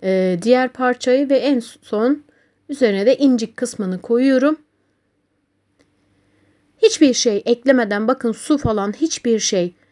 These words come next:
eklemeden sadece etimizi koyarak düdüklümüzün ağzını kapatıyoruz.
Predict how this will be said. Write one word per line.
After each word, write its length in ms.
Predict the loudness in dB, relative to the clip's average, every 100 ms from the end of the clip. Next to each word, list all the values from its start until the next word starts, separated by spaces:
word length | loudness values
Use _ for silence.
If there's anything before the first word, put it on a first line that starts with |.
| _ _
eklemeden 560 | -2 -2 0 -2 -2 -6
sadece 580 | -4 0 2 2 2 0
etimizi 520 | -2 -4 -2 -4 -4
koyarak 520 | -6 -4 0 0 -2 _ _ _ _ _ -4
düdüklümüzün 720 | 0 0 0 -4 -4 -6 -8 _ -6
ağzını 680 | 0 0 0 0 0 0 -2 _ _ _ _ _ _ _ _
kapatıyoruz. 800 | -4 -2 -2 -2 -2 -6 -18